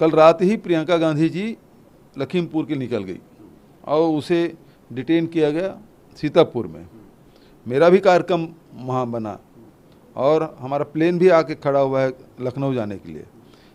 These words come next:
लेकिन उत्तर प्रदेश सरकार उतरने नहीं दे रही। धारा एक सौ चवालीस तो लखीमपुर में लगा हुआ है, लखनऊ क्यों नहीं उतरने दिया जा रहा है? क्या उत्तर प्रदेश में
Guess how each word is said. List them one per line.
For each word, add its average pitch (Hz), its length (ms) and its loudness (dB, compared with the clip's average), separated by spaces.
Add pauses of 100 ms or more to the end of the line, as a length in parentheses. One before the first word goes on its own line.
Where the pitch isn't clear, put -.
(160)
लेकिन 147 340 0
उत्तर 151 320 -4
प्रदेश 165 280 -2
सरकार 147 580 -2
उतरने 165 360 2
नहीं 139 160 -2
दे 101 140 -8
रही। 85 140 -12 (960)
धारा 113 300 2
एक 208 120 2
सौ 208 60 -4
चवालीस 147 580 0 (160)
तो 226 140 -2
लखीमपुर 220 520 -4
में 185 100 -2
लगा 113 240 -2
हुआ 90 240 -12
है, - 160 -18 (1080)
लखनऊ 156 340 0
क्यों 277 160 -2
नहीं 277 100 0
उतरने 220 300 0
दिया 147 200 2
जा 98 140 -2
रहा 92 120 -10
है? 82 160 -18 (1500)
क्या 202 420 4 (1500)
उत्तर 196 320 0
प्रदेश 190 460 2
में 214 300 -6